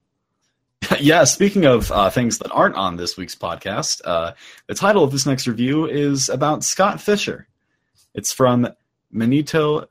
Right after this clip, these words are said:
Bussolini. <laughs> Gave us five stars. He says, I saw Scott Fisher at a Wawa yesterday. I told him how cool it was to meet him in person,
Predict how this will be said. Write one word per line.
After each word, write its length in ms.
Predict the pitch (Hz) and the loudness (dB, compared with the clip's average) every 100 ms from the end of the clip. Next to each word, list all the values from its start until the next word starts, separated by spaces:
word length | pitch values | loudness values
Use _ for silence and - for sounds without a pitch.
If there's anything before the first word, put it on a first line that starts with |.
| _ | _
Bussolini. 680 | 127 127 135 127 135 90 - - 330 - - - _ - _ _ _ _ _ _ _ _ _ - | -4 0 0 2 2 -2 -10 -18 -18 -18 -20 -20 _ -20 _ _ _ _ _ _ _ _ _ -10
<laughs> 500 | - - - - 135 - _ - - - - | -10 -12 -6 -2 -2 -4 _ -20 -20 -20 -6
Gave 140 | 104 | -4
us 100 | 95 | -4
five 220 | 95 90 | -6 -6
stars. 300 | - 92 87 | -6 -6 -6
He 160 | - 117 | -8 -4
says, 520 | 110 120 120 113 - - - - _ _ - | 0 2 2 0 -4 -8 -20 -20 _ _ -4
I 80 | 104 | 0
saw 220 | - 196 | 2 2
Scott 320 | 196 160 131 | 2 2 2
Fisher 380 | 135 127 131 120 | 0 0 2 2
at 120 | 101 | 0
a 40 | |
Wawa 500 | 90 98 123 120 90 | -2 0 2 2 0
yesterday. 520 | 82 67 - 80 60 55 _ _ _ _ _ | -4 -8 -10 -10 -12 -12 _ _ _ _ _
I 60 | 95 | -6
told 240 | 101 165 | -2 0
him 100 | 156 | 0
how 160 | 143 120 | 0 0
cool 220 | 110 156 | 0 2
it 40 | 139 | 4
was 200 | 127 - | 2 2
to 80 | |
meet 160 | 117 120 | 0 0
him 80 | 104 | -2
in 100 | 92 | -6
person, 520 | 101 92 - 90 85 | -6 -8 -8 -10 -12